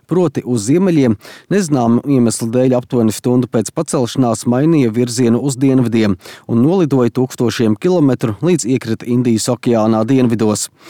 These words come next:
Savukārt Austrālijas transporta drošības aģentūras vadītājs Martins Dolans paziņoja, ka izmeklētāji ir pārliecināti, ka lidmašīna darbojās autopilota režīmā,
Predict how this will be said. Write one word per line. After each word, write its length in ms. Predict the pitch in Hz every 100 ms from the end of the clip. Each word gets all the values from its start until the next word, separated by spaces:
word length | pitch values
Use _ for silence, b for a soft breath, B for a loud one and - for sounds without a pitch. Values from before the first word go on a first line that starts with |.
| B B B B
Savukārt 460 | - 226 160 131
Austrālijas 560 | 139 135 139 120 117 -
transporta 480 | 131 131 - 123 120
drošības 420 | 120 120 - 113 135
aģentūras 480 | 120 117 120 110 -
vadītājs 480 | 131 120 110 120 107 123
Martins 460 | 117 - 123 110 113
Dolans 380 | 156 160 127 -
paziņoja, 480 | 147 143 135 127
ka 380 | 117 - - -
izmeklētāji 760 | 180 180 143 135 127 127 120 139
ir 80 | 170
pārliecināti, 920 | - 127 123 117 107 127 120 107 110 90 B
ka 160 | - 120
lidmašīna 480 | 170 190 - 139 120
darbojās 500 | 123 120 113 110 104
autopilota 720 | 123 113 120 101 117 104 131 165
režīmā, 460 | 170 147 127 117